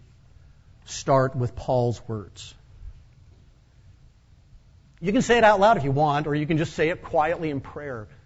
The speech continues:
But I want to ask you this morning, are you willing to make Paul's commitment, "I will stay"? So I want you to begin right now. Just tell that to the Lord.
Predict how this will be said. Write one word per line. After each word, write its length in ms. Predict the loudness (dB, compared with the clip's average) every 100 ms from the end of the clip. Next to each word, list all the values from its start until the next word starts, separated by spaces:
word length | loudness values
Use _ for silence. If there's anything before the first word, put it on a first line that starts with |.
| -20 -20 -20 -20 -20 -20 -20 -20 -20 -20 -20 -20 -20 -20 -20 -20 -20 -20 -20 -20 -20 -20 -20 -20 -20 -20 _ -8
But 100 | -2
I 20 | 0
want 140 | 0
to 60 | -2
ask 240 | -2 -2
you 60 | -4
this 200 | -4 -2
morning, 320 | 0 0 -2
are 80 | -4
you 260 | -2 0
willing 360 | 0 -2 -2 -4
to 60 |
make 340 | -2 -2 -4 -8
Paul's 440 | -4 -2 0 -4
commitment, 760 | -8 -8 -4 -4 -6 -14 -14 -20 -20 -20 -20 _ -20 -20 -20 -20 -20 -20 -20 -20 -20 -20 -20 -12 -2
"I 320 | 0 0 -4
will 600 | -6 -2 0 -2 -6 -10
stay"? 440 | -16 -14 -14 -14 -20 -20 -20 -20 -20 -20 -20 -20 _ _ -20 -20 -20 -20 -20 -20 -20 -20 _ -20 -20 -20 -12
So 120 | -4
I 60 | -2
want 200 | 0 -2
you 60 | -4
to 60 |
begin 220 | -4 -4
right 120 | -4 -4
now. 100 | -4
Just 180 | -6
tell 140 | -6 -6
that 120 | -6
to 60 | -10
the 40 |
Lord. 260 | -16 -18